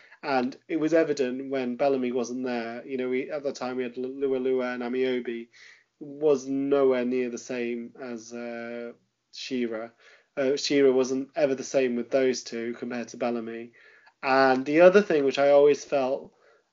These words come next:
I mean, it's been the story, was the story of his career, was obviously we bought Jonathan Woodgate,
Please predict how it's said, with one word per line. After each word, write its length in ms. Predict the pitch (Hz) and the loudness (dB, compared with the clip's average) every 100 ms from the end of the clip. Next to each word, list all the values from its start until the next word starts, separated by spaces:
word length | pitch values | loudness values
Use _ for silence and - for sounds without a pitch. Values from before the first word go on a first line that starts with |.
| - | -8
I 80 | 147 | -2
mean, 220 | 139 135 | 0 0
it's 340 | 143 202 160 | -4 -8 -12
been 260 | - 151 143 | -4 -2 0
the 60 | 123 | -2
story, 340 | - 139 135 - | 2 2 2 -4
was 460 | - 165 160 - | -6 4 6 6
the 60 | 135 | 0
story 400 | - 147 135 127 | 2 4 6 4
of 80 | 123 | 2
his 160 | 123 | -4
career, 360 | - 135 131 120 | -4 -2 0 -2
was 520 | 117 123 123 120 - - _ _ _ _ - | -4 -4 -2 -6 -10 -18 _ _ _ _ -4
obviously 340 | 151 156 151 | -2 -2 -2
we 100 | 143 | -4
bought 300 | 135 151 160 | 0 0 0
Jonathan 400 | 156 139 - 139 | -2 -4 -4 -2
Woodgate, 600 | 147 151 175 170 170 - | -2 0 2 4 2 -2